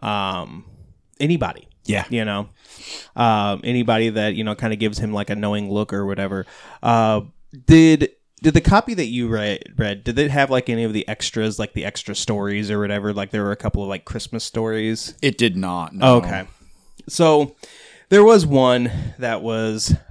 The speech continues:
Speaker 1: uh, very adorable, um, with, um, uh, with Blackheart and Golden Loin at the academy or whatever, and, like,
Speaker 2: Hmm.
Speaker 1: you know, they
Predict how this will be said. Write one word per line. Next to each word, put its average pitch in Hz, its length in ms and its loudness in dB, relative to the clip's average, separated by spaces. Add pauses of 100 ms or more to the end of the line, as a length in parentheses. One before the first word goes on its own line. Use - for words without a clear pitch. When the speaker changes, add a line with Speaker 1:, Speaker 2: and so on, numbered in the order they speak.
Speaker 1:
uh, 101 400 -2 (600)
very 127 360 2
adorable, 104 580 -4 (340)
um, 104 480 -6 (840)
with, 123 640 0 (180)
um, 107 600 -6 (1000)
uh, 101 340 -6
with 117 360 -4
Blackheart 127 540 -2
and 110 180 -8
Golden 107 340 -4
Loin 107 440 -8 (600)
at 107 400 -8
the 98 480 -8 (100)
academy 98 680 -8
or 95 160 -6
whatever, 98 420 -8
and, 98 140 -8
like, 104 160 -4
Speaker 2:
Hmm. 87 80 -12
Speaker 1:
you 104 40 -10
know, 98 140 -8
they 101 220 -6